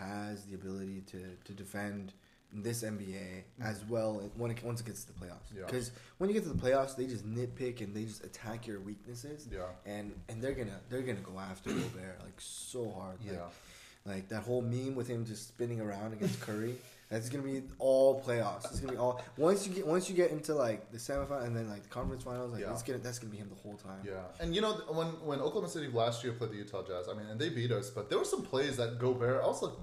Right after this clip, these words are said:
Speaker 2: "Gobert, what are you doing?"
Speaker 1: Yeah.
Speaker 2: Like, like, he, like, he was, like, right under the basket. I wanna say, like, Terrence Ferguson was the guy on, on him.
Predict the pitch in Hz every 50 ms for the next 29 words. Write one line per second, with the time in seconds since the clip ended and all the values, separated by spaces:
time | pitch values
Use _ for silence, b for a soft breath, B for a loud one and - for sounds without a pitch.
0 | - - - - - 147 226 240 196 127 - - - 117 - 101 113 - 127 104
1 | 98 95 95 98 - - - - 110 107 - - b b b b b b - 123
2 | 120 120 120 165 185 196 202 196 - - - - - 214 247 - 170 131 113 107
3 | 113 120 127 156 170 - 170 170 165 131 120 110 104 107 117 - - - 117 113
4 | 117 - 127 131 151 180 - 226 202 131 101 - - - - - - 110 113 123
5 | 123 120 - - - 101 104 117 127 120 - 156 147 143 127 120 123 117 117 117
6 | 120 101 104 110 110 - 107 107 113 135 143